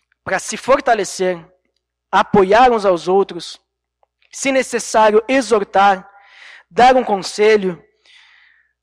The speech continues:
ouvir muitas vezes, mas ajudar com que cada um de nós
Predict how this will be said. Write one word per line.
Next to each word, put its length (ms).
ouvir 500
muitas 380
vezes, 680
mas 240
ajudar 500
com 160
que 80
cada 460
um 200
de 160
nós 760